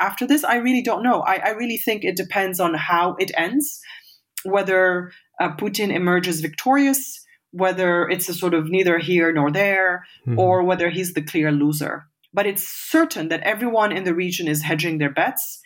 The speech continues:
Speaker 1: The Saudis don't want to increase oil production to bring down prices, even though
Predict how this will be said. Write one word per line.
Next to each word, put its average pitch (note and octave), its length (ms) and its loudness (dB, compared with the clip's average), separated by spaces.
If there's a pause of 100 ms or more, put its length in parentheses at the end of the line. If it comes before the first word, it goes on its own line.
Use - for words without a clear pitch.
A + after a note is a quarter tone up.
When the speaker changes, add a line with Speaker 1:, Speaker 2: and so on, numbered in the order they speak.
(580)
Speaker 1:
The F3+ 120 -2
Saudis G3 600 0
don't E3 220 0
want F#3 180 -2
to - 120 -2
increase F3+ 520 -2
oil F3+ 220 2
production E3+ 600 -2
to E3 120 -4
bring E3+ 220 0
down D#3+ 220 0
prices, D#3+ 760 -2 (320)
even F3 280 2
though D#3 480 2